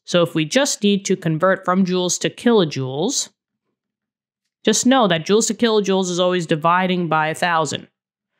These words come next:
Or you could take the decimal, move it to the left three times. So if you just take this number, divide by a thousand, there you go. So delta G would be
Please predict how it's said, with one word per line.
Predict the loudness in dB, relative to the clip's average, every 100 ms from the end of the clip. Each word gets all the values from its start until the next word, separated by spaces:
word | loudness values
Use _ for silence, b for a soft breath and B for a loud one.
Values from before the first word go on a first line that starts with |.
| _ _ _ _
Or | 2 2
you |
could | 2 0
take | -2
the | -2
decimal, | 0 0 -2 -2 -2
move | -2 -2
it | -4
to | -4
the | -4
left | -4 -2 -4 -4 -16 -8
three | -4 -4
times. | -2 -2 -2 -6 -12 -14 _ _ _ _
So | -4
if | -2
you | 0
just | 0 -2 -8 _ -4
take | -4 0
this | -2 0
number, | -2 0 0
divide | 0 -2 0
by | -2
a | -2
thousand, | -2 -2 0 -2 -6 _ _ _ _ _ _ _ _ _ _ _ _ _ _ _ _ _ _ _ -2
there | 2 2
you | 0
go. | -2 -4 -4 _ _
So | -4 -2
delta | 0 -2 -4
G | -4 -2 -2 -2 -6 -10 _ _ _ _ _ _ _ _ _ _ _ _ _ _ _ _ _ _ _ -20 -20 _ _ _ -6
would | -4 -2
be | 0 -2 -2 -6 -8 -12